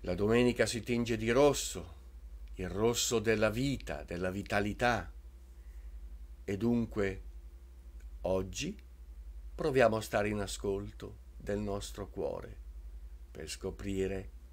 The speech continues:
quella nota univoca che, messa in relazione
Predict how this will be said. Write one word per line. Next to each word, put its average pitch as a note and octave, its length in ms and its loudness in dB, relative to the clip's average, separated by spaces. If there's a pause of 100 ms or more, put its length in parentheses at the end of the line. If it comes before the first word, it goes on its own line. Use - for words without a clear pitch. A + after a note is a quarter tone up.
(120)
quella E2+ 380 -4
nota C3+ 600 2
univoca G#2+ 880 -2 (500)
che, D#2+ 160 -8
messa C3+ 480 6
in C3+ 180 8
relazione B2 920 4